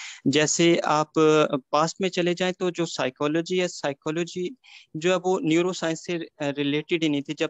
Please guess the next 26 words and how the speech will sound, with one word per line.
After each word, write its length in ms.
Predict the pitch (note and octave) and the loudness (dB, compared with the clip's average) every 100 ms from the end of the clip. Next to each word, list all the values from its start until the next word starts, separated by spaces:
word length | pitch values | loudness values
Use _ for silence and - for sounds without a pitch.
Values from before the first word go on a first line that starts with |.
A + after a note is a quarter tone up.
| - | -4
तक 80 | E3+ - | -8 -2
कि 100 | F3 | 0
neuroscience 540 | D3+ D3+ C#3+ C#3+ C#3 | 2 2 -2 -4 -6
का 100 | - | -6
वजूद 360 | C#3 B2+ C3+ C3+ | -4 -4 -4 -4
ही 60 | |
नहीं 120 | C3+ B2 | -6 -6
था 120 | B2 | -10
हमारे 280 | A#2+ B2 B2 | -10 -10 -10
पास। 400 | A#2+ A#2+ - - - - - | -10 -10 -14 -16 -14 -12 0
हम 300 | D#3+ E3+ E3+ | 6 6 6
basically 460 | D#3 D3+ - F#3 F3+ | 4 2 2 2 4
यही 260 | E3+ F3 | 6 4
कहते 340 | - D3+ - - | 2 -2 -2 -4
थे 140 | E3 | -4
कि 260 | - E3 D3+ | 2 2 4
जो 220 | D3+ D#3 | 4 2
human 420 | D3+ D3 D3 C#3+ | 2 2 4 2
behaviors 680 | C3 D3 C#3 D3+ D#3+ D3+ C3+ | 0 0 0 2 0 0 -8
हैं 120 | B2+ _ | -12 _
वो 440 | C#3+ D3+ E3 E3 _ _ - | -2 2 2 2 _ _ -10
इतने 240 | - F3+ | -2 -2
sophisticated 800 | F3 E3 - E3+ - E3 F#3 F3+ | 0 -4 -4 -8 -6 -4 -4 -2
हैं 100 | F3+ | -4
कि 120 | - | -4
हम 240 | E3 D#3 | -4 -2